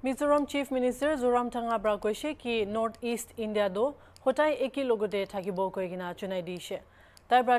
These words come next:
টুইটাৰ দে চৰকাৰ ব্ৰা নটিফিকেশ্যন ইছ্যু কৰিয়া লগা শ্বেয়াৰ কৰিছে আৰু এইটো দে কলাশিব ডিষ্ট্ৰিক্ট কোনটো আছাম লগা কাছাৰ ডিষ্ট্ৰিক্ট লগতে বৰ্ডাৰ শ্বেয়াৰ কৰে। এইটো জাগা দে মিজোৰাম লগা নন ৰেচিডেণ্টছ মানুহ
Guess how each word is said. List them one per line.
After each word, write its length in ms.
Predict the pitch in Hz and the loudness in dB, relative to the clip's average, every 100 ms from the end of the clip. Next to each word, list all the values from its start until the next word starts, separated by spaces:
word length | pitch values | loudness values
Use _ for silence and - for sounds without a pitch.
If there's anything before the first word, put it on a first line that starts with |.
| 240 | 2
টুইটাৰ 260 | 240 226 220 | 0 2 2
দে 80 | 220 220 | 0 2
চৰকাৰ 320 | 220 208 214 190 | 0 2 2 4
ব্ৰা 100 | 240 254 | 2 2
নটিফিকেশ্যন 680 | 226 214 226 190 208 - 202 196 | -2 -4 -6 -2 -2 -2 -6 -6
ইছ্যু 180 | 202 196 | -6 -4
কৰিয়া 180 | 190 190 185 | -2 0 0
লগা 200 | 180 180 175 | -2 -2 -2
শ্বেয়াৰ 180 | - 190 175 | -4 -4 -4
কৰিছে 300 | 185 185 285 302 208 | -6 -4 -2 -2 0
আৰু 120 | 202 196 | -2 -4
এইটো 200 | 180 202 180 | -6 -6 0
দে 80 | 233 294 - - - - | 0 0 -12 -20 -20 -2
কলাশিব 420 | 262 262 254 269 233 226 | 4 6 4 2 -2 -2
ডিষ্ট্ৰিক্ট 320 | 226 247 226 | -2 -2 -2
কোনটো 180 | 294 277 240 220 | -4 0 0 0
আছাম 240 | - 226 214 | 0 2 0
লগা 200 | 202 196 185 - | 0 0 0 -2
কাছাৰ 360 | 214 208 226 208 | -2 0 0 0
ডিষ্ট্ৰিক্ট 320 | 196 - 208 180 | -2 -4 -6 -4
লগতে 260 | 185 185 185 165 | -4 -2 -4 -2
বৰ্ডাৰ 300 | 185 180 190 - | -4 -2 -4 -4
শ্বেয়াৰ 180 | 196 175 | -6 -4
কৰে। 180 | 180 233 277 - - - | -2 -4 -4 -18 -12 -6
এইটো 160 | 233 254 | -2 -2
জাগা 200 | 240 214 202 | 0 0 2
দে 60 | 240 277 | 0 0
মিজোৰাম 360 | 214 208 220 214 208 | -4 0 0 2 -2
লগা 200 | 202 190 - 214 | 0 -2 -2 -2
নন 160 | 214 220 202 | -2 0 -2
ৰেচিডেণ্টছ 520 | 202 - 202 202 185 - - - - 202 | -4 -4 -4 -4 -6 -12 -20 -20 -14 -4
মানুহ 240 | 202 202 | -2 -2